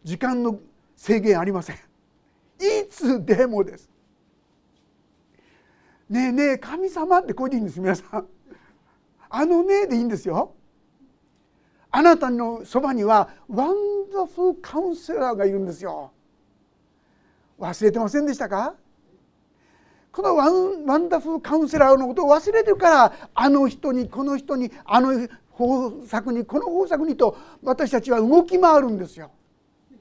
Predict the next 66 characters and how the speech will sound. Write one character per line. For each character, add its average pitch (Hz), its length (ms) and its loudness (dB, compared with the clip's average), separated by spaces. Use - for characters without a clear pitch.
で 415 60 -4
も 359 100 -2
そ 233 140 -6
こ 349 140 2
に 339 100 -2
行 320 80 -8
っ - 20 -20
て - 140 -2
も 262 140 -4
大 269 280 -2
体 415 240 0
失 - 260 -14
望 359 140 0
す 330 60 -14
る 330 60 -16
だ 311 100 0
け 269 80 -4
じ 262 80 -4
ゃ 247 60 -2
な 247 80 -2
い 226 60 -4
で 180 100 -6
す - 80 -18
か？ - 100 -20
願 262 240 6
っ 240 80 0
た 226 100 0
こ 233 120 -4
と 262 100 -6
と 269 100 0
は 254 80 6
違 294 460 0
う - 20 -14
こ 311 140 -6
と - 60 -4
を 349 40 0
言 262 120 -2
わ 254 100 4
れ 302 80 -2
た 277 100 -2
り 320 100 0
で 247 120 -6
す 214 100 -16
ね、 339 200 0
か 359 120 -4
え 427 60 2
っ 381 40 0
て 311 140 -8
そ 247 120 -10
こ 311 80 -4
で - 300 -8
傷 392 280 -6
つ - 140 -20
く 427 120 0
人 427 200 -4
だ 285 80 4
っ 220 80 -4
て - 220 -4
結 - 240 -16
構 392 140 -2
い 508 60 -4
る 330 100 -4
ん 214 80 -4
で 196 80 -6
す - 120 -20
よ。 131 120 -20